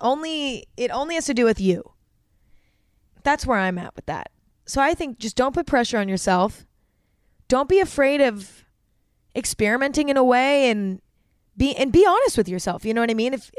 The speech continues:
I know that that's probably a lot easier said than done. And again, like, uh, this is coming from somebody that hasn't necessarily experienced it, but I feel like, you know, there,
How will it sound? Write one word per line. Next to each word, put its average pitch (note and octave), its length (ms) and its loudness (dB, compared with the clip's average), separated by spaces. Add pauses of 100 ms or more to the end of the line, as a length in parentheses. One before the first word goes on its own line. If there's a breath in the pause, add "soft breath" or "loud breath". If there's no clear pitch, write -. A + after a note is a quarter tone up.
I B3 120 2
know C#4 140 0
that C4+ 160 0
that's A3 200 0
probably A3 180 2
a G3+ 60 2
lot G3+ 180 2
easier G#3+ 320 -4
said G3 200 -4
than F#3 160 -2
done. G3+ 400 -2 (960 soft breath)
And G3+ 400 2
again, G3+ 320 0
like, F#3 220 -4
uh, - 200 -8
this G3+ 200 -4
is G3 100 -6
coming G3+ 240 -4
from G#3 140 -4
somebody F#3+ 280 -4
that F#3+ 120 -8 (100)
hasn't G3 340 -2
necessarily G3 560 -4
experienced G3+ 580 -8
it, E4 80 -2
but C4+ 100 0
I A#3 100 0
feel C#4 160 -2
like, A3 220 -2 (800 soft breath)
you B3 140 -4
know, F#3+ 240 -2 (1600)
there, C4 460 2